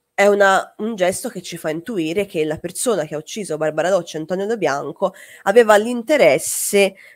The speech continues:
eh, di, mm, molto forte per Barbara e, come dire, è una specie di undoing verso gli organi femminili sessuali, certamente,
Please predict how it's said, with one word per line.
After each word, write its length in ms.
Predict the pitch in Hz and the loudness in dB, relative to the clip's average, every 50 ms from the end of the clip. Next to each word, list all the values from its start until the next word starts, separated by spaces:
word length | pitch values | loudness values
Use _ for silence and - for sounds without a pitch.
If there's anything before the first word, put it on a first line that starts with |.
| _ _ _ | _ _ _
eh, 260 | - 175 175 170 175 | 0 0 0 0 0
di, 340 | 180 233 233 202 156 - - - | -4 -2 0 0 -2 -4 -4 -2
mm, 560 | 170 170 170 165 165 165 165 165 160 160 - | 0 0 2 2 2 0 0 0 0 0 0
molto 300 | - 196 214 214 214 - | 4 4 4 4 4 -4
forte 380 | 190 - 220 208 196 202 - 170 | -4 2 2 2 2 2 -4 -6
per 180 | 190 220 247 214 | -4 -4 -4 0
Barbara 840 | 180 170 147 143 147 151 160 160 165 170 170 175 185 185 - - | 2 2 2 4 2 -2 -2 2 2 4 4 6 4 4 2 2
e, 380 | _ 214 233 233 208 180 147 - _ _ _ _ _ _ _ _ _ | _ 8 8 8 8 6 2 -4 _ _ _ _ _ _ _ _ _
come 240 | _ 254 240 233 214 | _ -2 0 0 0
dire, 500 | 185 185 180 180 170 170 165 160 - - | 0 0 0 2 2 2 2 2 -2 -2
è 100 | - 165 | -2 0
una 140 | 208 226 233 | 0 0 0
specie 420 | 226 - - 269 254 - - 208 | -4 -4 -6 -8 -8 -6 -8 -8
di 80 | 180 185 | -6 -6
undoing 920 | 180 180 175 175 185 220 196 156 147 147 147 151 151 151 147 147 156 160 _ | -6 -6 -6 -8 -8 -8 -8 -6 -8 -8 -10 -10 -6 -4 -4 -6 -6 -8 _
verso 400 | 175 196 208 208 - - 208 196 | 2 2 2 2 -2 -8 -8 -6
gli 140 | 185 180 | -2 -2
organi 400 | 185 180 180 170 175 170 175 170 | -2 -2 -2 -4 -4 -4 -4 -4
femminili 520 | 170 - 170 165 165 165 175 170 165 160 165 | -4 -4 -4 -4 -4 -4 -4 -4 -4 -4 -6
sessuali, 680 | - - - 151 - - - 233 180 131 85 85 196 254 | -8 -10 -12 -10 -12 -4 0 0 2 2 2 0 -2 -4
certamente, 960 | - - 240 - - - 175 165 156 147 151 147 151 170 - 247 269 302 | -4 -4 -6 -8 -2 0 0 2 2 0 -2 -4 -6 -2 2 2 2 2